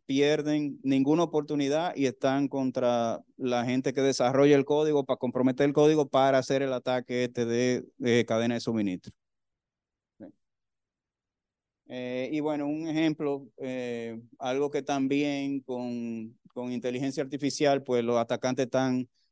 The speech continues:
aprovechando, es básicamente las alucinaciones o esos comportamientos raros de la, de los modelos de lenguaje, donde dan respuestas que no están como consistentes con su entrenamiento. Y bueno, en el caso de chat G P T, aquí tú le preguntas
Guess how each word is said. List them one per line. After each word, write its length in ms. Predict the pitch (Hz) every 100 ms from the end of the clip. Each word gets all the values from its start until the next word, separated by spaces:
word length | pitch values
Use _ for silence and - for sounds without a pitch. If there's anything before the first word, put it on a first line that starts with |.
| _
aprovechando, 760 | 123 117 127 127 123 135 123 113
es 80 | 117
básicamente 600 | 123 139 131 131 127 123
las 160 | -
alucinaciones 880 | 143 139 135 143 135 - 185 151 135
o 140 | 127 127
esos 160 | 143
comportamientos 720 | 131 135 139 135 135 139 143 127
raros 500 | 131 143 139 127 123
de 140 | 117
la, 140 | 113 110
de 120 | 120
los 120 | 117
modelos 400 | 120 123 131 135
de 60 | 131
lenguaje, 540 | 127 135 135 120 120 _ _ _ _ _
donde 380 | 123 120 120 120
dan 240 | 117 127 143
respuestas 500 | 127 131 135 135 123
que 160 | 117
no 400 | 117 123 131 127
están 480 | 123 - 127 123 120
como 260 | 120 117 113
consistentes 680 | 127 127 123 139 135 127
con 140 | 120 120
su 100 | 120
entrenamiento. 800 | 117 123 135 165 185 156 147 156 _ _ _ _ _ _ _ _ _ _ _
Y 100 | 143
bueno, 420 | 139 143 139 131 - _ -
en 120 | 127
el 80 | 123
caso 200 | 135 165
de 80 |
chat 220 | 147 160 160
G 120 | 160
P 120 | 156
T, 180 | 151 170
aquí 220 | 143 143
tú 140 | 143
le 80 | 147
preguntas 560 | 139 143 147 147 147